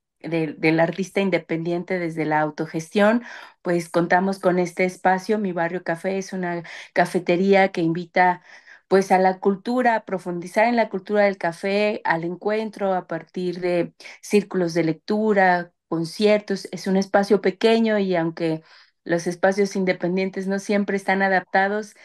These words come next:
desde el corazón siempre hay un lugar para las propuestas culturales, ¿no? Y, eh, ahora estamos ce-, celebrando nuestro segundo aniversario. Eh, bueno, es como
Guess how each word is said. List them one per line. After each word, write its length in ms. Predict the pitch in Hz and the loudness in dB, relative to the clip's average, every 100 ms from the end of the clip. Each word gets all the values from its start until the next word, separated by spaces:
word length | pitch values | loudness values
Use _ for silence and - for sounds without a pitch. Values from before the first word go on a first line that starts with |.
| - - - | -20 -20 -4
desde 260 | 175 170 170 | -2 0 -2
el 120 | 165 | 0
corazón 480 | 180 175 165 185 185 | 2 2 2 -2 0
siempre 600 | 196 185 190 185 185 - | -2 -2 -2 -2 0 0
hay 220 | 180 190 | -2 -2
un 80 | 190 | -4
lugar 300 | 185 175 170 | -2 -4 -4
para 220 | 180 175 160 | -4 -2 -2
las 200 | 151 - | -6 -10
propuestas 800 | 160 160 170 165 165 160 - _ _ _ _ _ _ - | -12 -6 -4 -2 0 -2 -2 _ _ _ _ _ _ 0
culturales, 800 | 180 165 185 175 170 170 160 - | 2 4 2 4 4 2 -2 -2
¿no? 340 | 156 190 - - | 0 2 0 -4
Y, 500 | 180 180 208 - _ - | -2 -2 -2 -6 _ -6
eh, 180 | 165 | 0
ahora 280 | 156 156 165 | 2 2 0
estamos 400 | 165 180 175 175 | -2 -2 -2 -4
ce-, 200 | - - _ | -8 -14 _
celebrando 600 | - 165 156 151 165 170 - | -8 -4 0 2 2 2 0
nuestro 360 | 170 165 165 | -2 0 -4
segundo 380 | 160 156 151 160 | -4 -2 0 2
aniversario. 840 | 160 156 151 151 160 160 165 175 175 - - - - | 2 2 0 0 0 2 0 -2 -4 -16 -18 -18 -6
Eh, 420 | 160 160 156 147 190 | 0 2 2 0 2
bueno, 220 | 202 196 | 2 2
es 140 | 196 | 0
como 380 | - 220 214 | 0 0 0